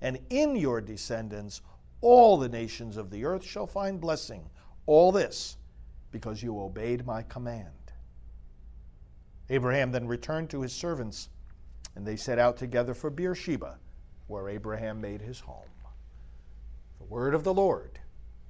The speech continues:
Thanks be to God. Scripture says Abraham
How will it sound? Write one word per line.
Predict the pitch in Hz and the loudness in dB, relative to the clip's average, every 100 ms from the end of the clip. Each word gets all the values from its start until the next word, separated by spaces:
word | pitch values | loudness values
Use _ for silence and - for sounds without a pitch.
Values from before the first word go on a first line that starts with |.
| - - - - | -18 -18 -16 -2
Thanks | 147 104 - - - - - - - | -2 -2 -10 -12 -12 -14 -18 -16 -14
be | - 95 | -12 -10
to | 123 | -10
God. | 117 - - - - - - - - - - - - - - - - - - - - - - - - - - - - - - - | -10 -12 -12 -14 -14 -16 -16 -14 -14 -16 -18 -16 -16 -18 -16 -16 -16 -18 -18 -16 -16 -16 -18 -16 -18 -18 -18 -18 -18 -18 -18 -18
Scripture | - - 202 - 180 | -10 6 6 8 0
says | - 175 139 | 6 6 8
Abraham | 151 160 147 131 135 127 113 107 | 4 4 2 2 0 -2 -4 -8